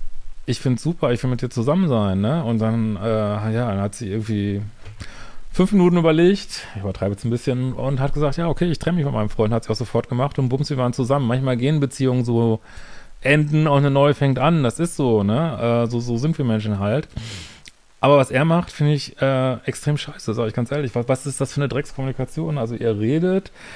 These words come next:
er macht dich heiß, er sagt, „Oh, ich würd dich gern so im Auto so richtig am Lenkrad und, ah,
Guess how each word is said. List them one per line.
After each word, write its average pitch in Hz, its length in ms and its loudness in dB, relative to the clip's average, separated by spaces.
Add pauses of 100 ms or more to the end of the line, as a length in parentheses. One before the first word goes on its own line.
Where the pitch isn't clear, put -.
(180)
er - 120 -2
macht 123 240 0
dich - 280 -2
heiß, 165 340 4
er 127 100 2
sagt, 110 240 -4
„Oh, 110 80 -2
ich 104 140 -4
würd 104 120 -4
dich 101 180 -8
gern 110 320 -4
so 113 80 4
im 107 120 0
Auto 143 340 4
so 131 120 -2
richtig 170 480 4 (720)
am 170 220 4
Lenkrad 185 1080 4
und, 160 340 2
ah, - 600 4